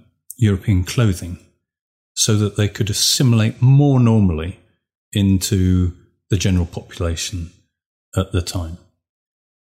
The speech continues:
And the Indians steadfastly refused to do that. They wouldn't send their children to the schools that were put on the reservations. They wanted to teach them in the traditional way.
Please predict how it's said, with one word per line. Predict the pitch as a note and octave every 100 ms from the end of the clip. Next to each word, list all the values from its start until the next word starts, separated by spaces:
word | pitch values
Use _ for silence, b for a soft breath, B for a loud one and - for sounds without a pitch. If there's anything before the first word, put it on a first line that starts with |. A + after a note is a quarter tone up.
| _ _
And | - B2+ A#2+
the | B2+
Indians | C3 A2+ G#2+ F#2+
steadfastly | - F2 - F2 - F#2
refused | E2+ - E2 -
to |
do | F2 F2+
that. | F2+ G2 - _ _ _ _ _ - B2 A2
They | A2
wouldn't | G2 A#2 A2
send | - G2 E2+
their | E2+
children | - F2+ E2+ F2
to | -
the | -
schools | - B2+ A#2+ A#2+ -
that | A2+
were | A#2
put | - A2+
on | G#2+
the | G2
reservations. | G2+ F#2+ G#2 G#2 G2+ - G#2+ G#2 -
They | F#2+
wanted | F#2 F#2 - -
to | -
teach | - A#2+ -
them | - G#2
in | G#2+
the | G2+
traditional | - G2+ - - F#2+
way. | G2 A2+ D#2+